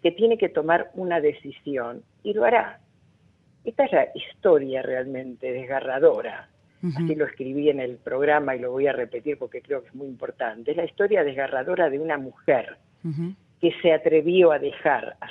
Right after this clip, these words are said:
Speaker 1: su marido y doce hijos en una sociedad liderada por el pensamiento masculino.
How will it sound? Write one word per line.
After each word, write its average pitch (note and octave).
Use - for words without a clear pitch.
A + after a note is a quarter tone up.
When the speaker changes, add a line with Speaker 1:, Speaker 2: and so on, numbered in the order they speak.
Speaker 1:
su D3+
marido E3
y C#3+
doce E3
hijos F#3+
en C#3+
una E3+
sociedad C3
liderada D3
por C#3
el C3
pensamiento C3
masculino. G#2